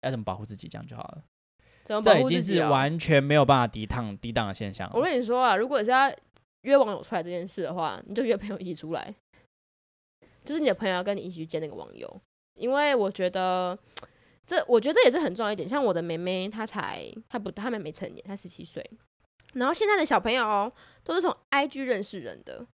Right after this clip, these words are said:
Speaker 2: 他们十七岁已经在开始交网友了。他有一天，我就，因为我现在自己住嘛，我觉得我是时候跟他聊聊天了，因为他，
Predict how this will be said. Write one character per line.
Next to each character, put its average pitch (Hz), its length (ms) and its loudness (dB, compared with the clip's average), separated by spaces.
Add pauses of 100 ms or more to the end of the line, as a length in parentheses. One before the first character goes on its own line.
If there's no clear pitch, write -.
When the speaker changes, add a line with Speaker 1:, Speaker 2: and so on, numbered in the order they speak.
(120)
Speaker 2:
他 339 80 -6
们 339 120 -2
十 240 240 -6
七 302 200 -2
岁 302 220 -2
已 123 80 -10
经 196 140 -8
在 208 80 -2
开 214 160 -8
始 175 120 -12
交 170 220 -4
网 160 160 -6 (120)
友 - 100 -12
了。 - 180 -16
他 269 160 0
有 214 220 0
一 226 60 -6
天， 214 320 0 (340)
我 180 100 -6
就， 220 60 4
因 - 80 0
为 415 60 2
我 254 80 2
现 247 60 0
在 240 60 2
自 247 100 -6
己 175 180 -8
住 190 160 -12
嘛， - 140 -20 (120)
我 - 140 -14
觉 202 160 2
得 175 260 0
我 143 380 -6
是 - 200 -8
时 226 120 -6
候 175 80 0
跟 185 100 -8
他 180 80 -6
聊 170 100 -10
聊 90 140 -8
天 - 240 -14
了， - 120 -16
因 - 80 -12
为 208 60 -6
他， 208 160 -4